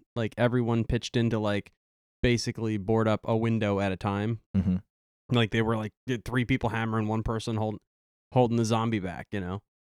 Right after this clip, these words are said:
Speaker 1: Um, that was cool. I liked how he fixed the problem that I had with the key.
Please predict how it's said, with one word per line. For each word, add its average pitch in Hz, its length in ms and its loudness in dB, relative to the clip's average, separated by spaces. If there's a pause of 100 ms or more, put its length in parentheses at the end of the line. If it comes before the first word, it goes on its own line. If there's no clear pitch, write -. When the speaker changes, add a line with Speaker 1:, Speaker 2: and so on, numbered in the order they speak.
(380)
Speaker 1:
Um, 101 400 0
that - 100 2
was 110 160 -2
cool. - 320 -6 (1300)
I 127 80 2
liked 131 460 2 (160)
how 113 560 2 (400)
he 117 240 -4
fixed - 680 -4 (1120)
the 120 160 -4
problem 110 600 0
that 101 120 -4
I 101 60 -2
had 101 240 -6
with 104 100 -8
the - 80 -8
key. 107 480 -4